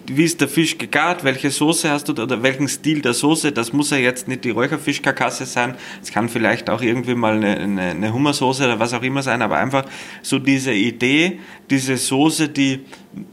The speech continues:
ich sag jetzt mal unter Anführungszeichen, leicht und schwer gleichzeitig ist, weil durch die Säure, die sie hat, wirkt sie leicht. Aber in Wirklichkeit ist es eine schwere, eine, eine klassische Beurre Blanc mit viel Butter und so weiter und ein bisschen Creme fraiche und so weiter und so fort.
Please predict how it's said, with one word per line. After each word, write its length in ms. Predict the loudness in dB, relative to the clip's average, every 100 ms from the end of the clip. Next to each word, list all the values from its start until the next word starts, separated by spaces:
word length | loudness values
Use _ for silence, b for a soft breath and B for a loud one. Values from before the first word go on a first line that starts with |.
| -14
ich 260 | -12 -6
sag 200 | -2 0
jetzt 220 | -2 -2
mal 180 | -2 0
unter 220 | 0 2 2
Anführungszeichen, 640 | 2 0 -2 0 0 0
leicht 360 | 2 0 0 -4
und 120 | -4
schwer 260 | -2 0 0
gleichzeitig 760 | 0 0 -2 0 0 0 -2
ist, 240 | 0 -2 0
weil 160 | -2
durch 240 | 0 -2 -4
die 140 | -6
Säure, 460 | -2 2 2 2 2
die 160 | 0
sie 180 | 0 0
hat, 240 | 0 -4 -6 B B B
wirkt 360 | 2 2 2 -4
sie 120 | 0
leicht. 600 | 2 2 2 0 -6 -16 B B B
Aber 200 | -2 0
in 100 | 2
Wirklichkeit 440 | 0 0 0 0
ist 140 | 0 -2
es 120 | -2
eine 140 | -2
schwere, 380 | -2 2 2 2
eine, 220 | 0 -2 -4 -4
eine 160 | -6
klassische 480 | 0 0 0 -2 -2
Beurre 200 | 0 -2
Blanc 380 | 2 4 4 2
mit 160 | 0 -2
viel 180 | -4
Butter 420 | -2 -2 2 2 2
und 100 | -2
so 120 | 0
weiter 300 | 0 2 -2
und 200 | -4 -6
ein 40 |
bisschen 260 | -8 -8 -4
Creme 180 | -4 -2
fraiche 280 | -2 -2 -2
und 80 |
so 100 | -2
weiter 220 | -2 -2 -4
und 80 |
so 100 | -6
fort. 260 | -2 -2 -2